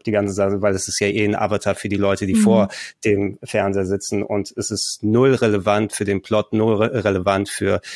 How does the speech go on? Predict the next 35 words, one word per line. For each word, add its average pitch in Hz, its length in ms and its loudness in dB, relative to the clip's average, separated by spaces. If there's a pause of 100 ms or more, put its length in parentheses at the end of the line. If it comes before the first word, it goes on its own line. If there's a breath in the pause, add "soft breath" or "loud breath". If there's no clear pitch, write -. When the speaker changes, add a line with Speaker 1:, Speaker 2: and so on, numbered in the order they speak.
(120)
Speaker 1:
irgendwelche 101 380 0
Beziehungen 101 440 0
untereinander 101 460 0
der 95 80 0
Charaktere 98 760 0
und 95 300 -4 (380 loud breath)
da 104 200 4
kann 104 220 0
Nintendo 101 380 0
sehr 98 160 2
gerne 104 300 4
über 104 120 2
ihren 101 180 0
Schatten 107 280 -2
irgendwann 95 320 0
springen 98 400 -2
und 101 180 -6
das 98 200 0
einfach 98 280 -4
als - 400 -4
Option 101 480 -2
anbieten. 107 680 0
Speaker 2:
Mhm. 208 320 2
Speaker 1:
Ähm, 104 240 0
und 101 80 0
das 101 160 0
muss 104 120 -2
jetzt 104 220 -2
nicht 107 140 0
in 101 80 0
so 101 80 0
ein 95 100 2
forciertes 101 500 -2
Ding 101 220 -2
wie, 98 300 0